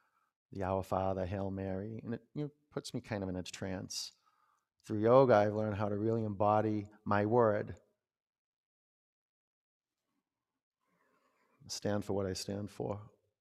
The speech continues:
which right now is the in-breath and the out-breath. That's it. Fill your lungs.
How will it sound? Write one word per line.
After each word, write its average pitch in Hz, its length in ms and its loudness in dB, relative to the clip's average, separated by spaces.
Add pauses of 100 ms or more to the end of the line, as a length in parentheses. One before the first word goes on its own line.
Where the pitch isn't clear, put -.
which 110 240 -2
right 104 200 6
now 113 280 4
is 92 180 0
the 92 140 -4
in-breath 95 760 -2
and 90 100 -8
the 90 120 -6
out-breath. - 420 -8 (400)
That's - 180 -8
it. 107 200 -4 (4000)
Fill 113 160 0
your 120 100 0
lungs. 107 540 -6